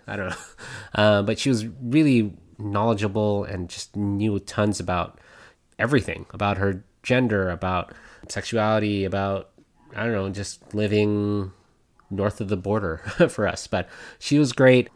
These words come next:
Gonna have a couple more curious conversations that I still need to edit, but I will definitely have up, uh, hopefully in February. Uh, bear with me.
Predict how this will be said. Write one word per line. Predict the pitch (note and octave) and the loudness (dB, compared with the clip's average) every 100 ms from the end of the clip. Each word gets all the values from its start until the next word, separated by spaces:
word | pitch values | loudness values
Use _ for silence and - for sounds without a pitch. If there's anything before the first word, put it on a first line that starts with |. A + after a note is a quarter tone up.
| - | -2
Gonna | C#3 | 2
have | C3+ A#2+ A2+ _ - | 4 2 -2 _ -16
a | - | -8
couple | - C3+ C3 | -2 0 4
more | B2 A#2 | 6 6
curious | - A#2 A2+ A2 G#2+ | 4 2 4 4 2
conversations | - A2 G#2 - G2 F#2 | 0 -2 -2 -4 -4 -4
that | G#2 | -4
I | F#2+ | -4
still | - - D3 | -4 -4 -2
need | D3 | -2
to | - | -4
edit, | B2+ B2 A#2 | -4 -4 -2
but | A2+ | -2
I | G#2 | -4
will | G2+ A#2 B2 | -2 0 2
definitely | A#2 A2 A2+ | 2 0 0
have | G#2 G#2 | 0 0
up, | G2+ F#2+ - - - - - - _ - | 0 -4 -8 -20 -20 -20 -20 -20 _ -4
uh, | A2 A2 G#2+ | 0 2 2
hopefully | C#3 D3 F3+ E3 | 0 2 4 4
in | B2+ | 4
February. | B2 A#2 A2+ B2+ D#3+ - - | 2 2 2 2 0 -4 -4
Uh, | G#2 G2+ F#2+ | 0 0 0
bear | F#2 G#2+ | 0 2
with | G2+ - | 0 0
me. | A#2 G#2+ | -2 -2